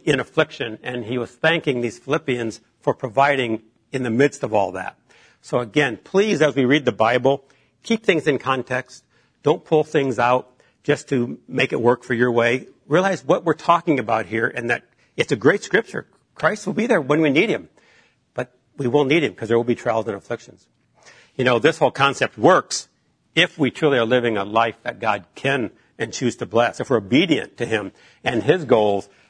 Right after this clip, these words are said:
and, and that our goals will line up and we're trying to work to serve other people. Again, if it's all about us, then it probably is gonna fall flat. God's not all that interested in,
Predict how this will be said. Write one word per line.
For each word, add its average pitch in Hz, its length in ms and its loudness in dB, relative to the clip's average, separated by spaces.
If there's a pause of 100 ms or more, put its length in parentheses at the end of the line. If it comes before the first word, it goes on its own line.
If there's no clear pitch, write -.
(140)
and, - 220 -6 (340)
and 123 200 -6
that 127 220 -4
our 147 160 4
goals 135 320 4
will 117 120 4
line 117 240 6
up 156 280 2 (400)
and 127 140 -2
we're 120 120 2
trying 139 220 0
to 113 60 4
work 127 260 2
to - 60 -12
serve 123 260 0
other 104 160 0
people. - 380 -4 (440)
Again, 107 500 -4
if - 160 -6
it's 117 100 -2
all 147 120 4
about 135 220 4
us, 135 300 2
then 117 300 -2
it 117 180 -8
probably 135 240 2
is - 120 -8
gonna 113 180 -2
fall 117 240 0
flat. - 420 -2 (480)
God's 123 260 -6
not 127 180 0
all 123 120 2
that 123 140 2
interested 120 420 -2
in, 110 180 0